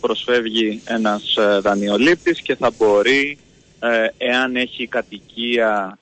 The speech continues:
έως τρακοσίων πενήντα χιλιάδων ευρώ και είναι η πρώτη του κατοικία, ε, να, ε, να μπορεί να ζητήσει το, ε, το πο-, το, το, το ποσό που, ε,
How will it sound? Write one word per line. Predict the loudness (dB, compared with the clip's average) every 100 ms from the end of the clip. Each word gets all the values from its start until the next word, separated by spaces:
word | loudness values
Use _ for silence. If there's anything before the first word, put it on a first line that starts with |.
| _
έως | 0 0 0 -2
τρακοσίων | -4 -2 -6 -4 -4 -2
πενήντα | -2 0 -2
χιλιάδων | 0 0 2 0 -2
ευρώ | -2 0 0
και | 0 -2
είναι | -2
η | -2
πρώτη | 0 0 -2
του | -8
κατοικία, | -6 -6 -2 0 0 -2 _ _ _ _
ε, | -2 2 4 2 0
να, | 0 2 2
ε, | 0 -2 0 2 2 0 0 0 -2 -4 -4 -4 -6 -8 -20 -20 -8
να | -2 2
μπορεί | 4 4 2
να | 0 0 0 -2
ζητήσει | -6 -6 -4 -6 -4 -4 -4 -4 0
το, | 2 2 2 -2
ε, | 0 2 2 2 0 0 2 0 0 0 -2 -8 -16 -20 -2
το | -2 0
πο-, | 0
το, | 2 2 2 0
το, | -2 0
το | -4
ποσό | -2 -2 -2 0 -2 -2
που, | 0 0 -2 -4 -2
ε, | 2 2 0 -2 -4